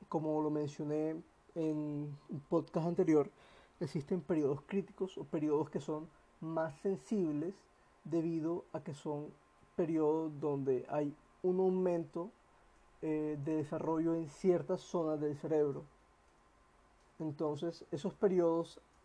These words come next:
la ausencia de estimulación o la presencia de factores que interrumpan el proceso va a tener una repor-, repercusión a largo plazo. Entonces,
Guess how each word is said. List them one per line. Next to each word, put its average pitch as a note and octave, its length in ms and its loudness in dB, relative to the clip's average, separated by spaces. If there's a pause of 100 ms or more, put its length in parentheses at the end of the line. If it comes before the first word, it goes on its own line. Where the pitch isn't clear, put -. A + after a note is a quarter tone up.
(280)
la D#3+ 360 2 (360)
ausencia G3 640 2
de G3+ 60 4
estimulación F3 840 0 (460)
o F3 260 2
la D#3+ 240 4
presencia F#3 720 0 (440)
de D3+ 200 -2
factores F3 800 0 (240)
que D#3+ 160 -2
interrumpan D#3 840 0
el F3 140 0
proceso E3+ 720 -4 (680)
va D3+ 180 2
a D3+ 60 4
tener E3 180 2
una E3+ 140 0
repor-, E3+ 380 -2 (140)
repercusión E3 720 -4
a D#3+ 60 2
largo C#3 260 0
plazo. D3+ 380 2 (1200)
Entonces, D#3 400 -2